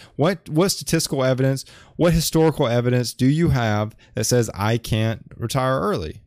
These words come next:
It's not true. There's many people out there retired early. And if I go around and I find those people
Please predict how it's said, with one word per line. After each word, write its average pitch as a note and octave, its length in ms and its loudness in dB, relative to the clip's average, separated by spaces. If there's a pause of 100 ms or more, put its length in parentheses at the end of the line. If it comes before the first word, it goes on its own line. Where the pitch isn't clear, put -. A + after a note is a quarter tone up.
(560)
It's - 160 -2
not C#3+ 220 0
true. G#2 360 -2 (100)
There's B2+ 300 -2
many C#3+ 240 2
people C#3+ 220 0
out C#3+ 140 -2
there B2+ 140 0
retired A#2 400 -2
early. B2 280 0
And G2+ 80 -2
if - 80 -4
I C3 100 -2
go D#3 220 2
around D3 140 2
and B2+ 80 -2
I B2+ 100 0
find A#2+ 360 -2
those C3 160 0
people C#3 460 0